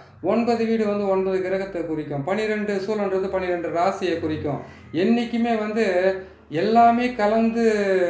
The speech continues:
ஆலோசனை பண்ணி செய்யறது வந்து ஒரு நல்ல விஷயமா இருக்கும். புரியுதுங்களா? இதுல வந்து மூலிகையில வந்து நம்ம சூலத்தை வந்து தரிச்சிருக்கோம். அது போ-, அது போ-, போட்டிருக்கோம் இல்லையா? நீங்க கரெக்டா பாருங்க, எழுத்துக்களை கொஞ்சம் பாருங்க. ஆ,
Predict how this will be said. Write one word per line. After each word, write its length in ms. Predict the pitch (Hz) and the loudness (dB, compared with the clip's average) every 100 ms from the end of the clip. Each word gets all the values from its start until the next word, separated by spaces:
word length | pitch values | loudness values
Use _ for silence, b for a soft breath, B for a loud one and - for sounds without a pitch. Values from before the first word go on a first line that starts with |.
| 160 | 0
ஆலோசனை 600 | 160 165 208 202 196 190 | 0 0 0 0 -2 -2
பண்ணி 240 | 196 196 | -2 -2
செய்யறது 340 | 185 180 175 | -2 -2 -2
வந்து 220 | 175 190 185 | -2 -2 -2
ஒரு 100 | 165 | -2
நல்ல 220 | 165 180 | -2 -2
விஷயமா 380 | 175 165 180 165 | -4 -4 -4 -2
இருக்கும். 320 | 151 139 131 | -2 -6 -8
புரியுதுங்களா? 460 | 165 160 156 180 175 - - B B B | -8 -6 -2 2 2 0 -6 B B B
இதுல 200 | 208 214 | -4 -2
வந்து 180 | 214 226 | 0 -2
மூலிகையில 440 | 220 220 208 196 | 0 0 0 0
வந்து 180 | 196 208 | 0 -2
நம்ம 220 | 202 190 208 180 180 196 196 175 160 | -2 -2 2 4 4 4 2 0 0
சூலத்தை 340 | 220 214 190 | -2 -2 -2
வந்து 180 | 185 185 | -2 -2
தரிச்சிருக்கோம். 460 | 180 - 156 151 151 | -4 -4 -6 -4 -6
அது 140 | 170 - | -6 0
போ-, 180 | 190 | 2
அது 100 | 190 | 2
போ-, 380 | 180 190 180 175 175 | 2 2 4 4 2
போட்டிருக்கோம் 380 | 202 196 185 180 | -2 -2 -2 -2
இல்லையா? 220 | 180 208 | -2 0
நீங்க 240 | 185 165 180 | 0 -2 -2
கரெக்டா 240 | 190 190 | -2 0
பாருங்க, 300 | 180 170 160 | 0 0 0
எழுத்துக்களை 400 | 185 202 185 165 | 0 -2 -2 -2
கொஞ்சம் 200 | 156 147 | -2 -4
பாருங்க. 340 | 143 151 143 143 | -4 -2 -2 -4
ஆ, 260 | 139 147 | -2 2